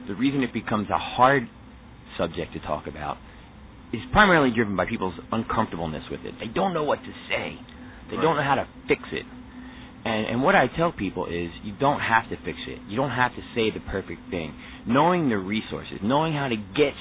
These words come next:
Speaker 1: somebody where they need to go really empowers you as the person who's just reaching out as a shipmate,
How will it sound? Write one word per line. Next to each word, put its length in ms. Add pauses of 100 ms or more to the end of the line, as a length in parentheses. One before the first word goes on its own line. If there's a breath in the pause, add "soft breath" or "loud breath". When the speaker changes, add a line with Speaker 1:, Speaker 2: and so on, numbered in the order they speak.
Speaker 1:
somebody 500 (120)
where 260
they 180
need 260
to 60 (140)
go 300 (380 loud breath)
really 340
empowers 540 (120)
you 300 (520 loud breath)
as 260 (440)
the 60
person 300
who's 180
just 180
reaching 300
out 140
as 60
a 100 (100)
shipmate, 320